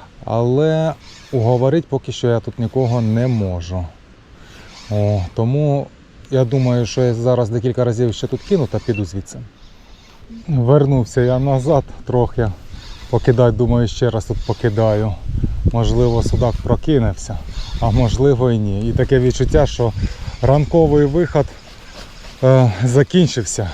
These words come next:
не успівши розпочатися. Ну то ладно, то ж таке.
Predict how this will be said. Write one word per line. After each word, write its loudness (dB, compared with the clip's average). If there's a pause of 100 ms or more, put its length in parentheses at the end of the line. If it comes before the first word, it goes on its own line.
не 4
успівши 0
розпочатися. -4 (920)
Ну 2
то 4
ладно, 2 (140)
то 0
ж -10
таке. -4